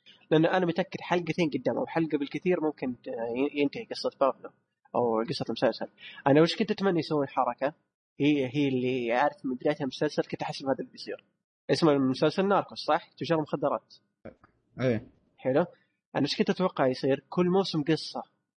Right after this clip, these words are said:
Speaker 1: كل موسم عن تاجر مشهور، تاجر مخدرات مشهور.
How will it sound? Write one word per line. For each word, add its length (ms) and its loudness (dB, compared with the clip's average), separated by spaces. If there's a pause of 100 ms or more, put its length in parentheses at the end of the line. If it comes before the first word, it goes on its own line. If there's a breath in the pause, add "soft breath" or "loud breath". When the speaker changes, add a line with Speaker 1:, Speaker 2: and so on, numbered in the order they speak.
(100)
Speaker 1:
كل 140 0
موسم 340 2
عن 200 0
تاجر 360 2
مشهور، 380 -4
تاجر 280 -6
مخدرات 420 -6
مشهور. 320 -4